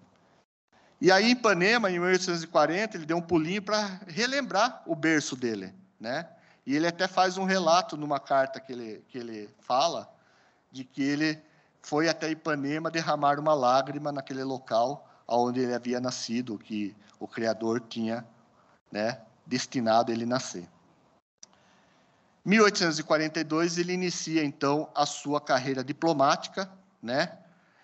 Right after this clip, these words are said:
É, a partir do momento que ele tem a cidadania brasileira, o imperador Dom Pedro segundo lhe concede, é, o emprego, né, lhe, lhe, lhe, lhe contrata como adido,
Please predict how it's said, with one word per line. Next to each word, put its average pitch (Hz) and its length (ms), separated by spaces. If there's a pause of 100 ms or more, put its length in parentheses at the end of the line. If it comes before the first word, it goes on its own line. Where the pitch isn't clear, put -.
(260)
É, 120 680 (320)
a - 80
partir 139 300
do 165 80
momento 147 340
que - 100
ele 135 60
tem 135 140
a 131 60
cidadania 123 640
brasileira, 120 880 (580)
o 127 800
imperador 139 720 (220)
Dom 131 200
Pedro 127 260
segundo 135 600
lhe 131 140
concede, 151 880 (720)
é, 120 720 (220)
o 135 140
emprego, 143 560
né, 135 200
lhe, 117 300
lhe, 117 200
lhe, 110 320
lhe 123 180
contrata 135 640
como 147 280
adido, 135 540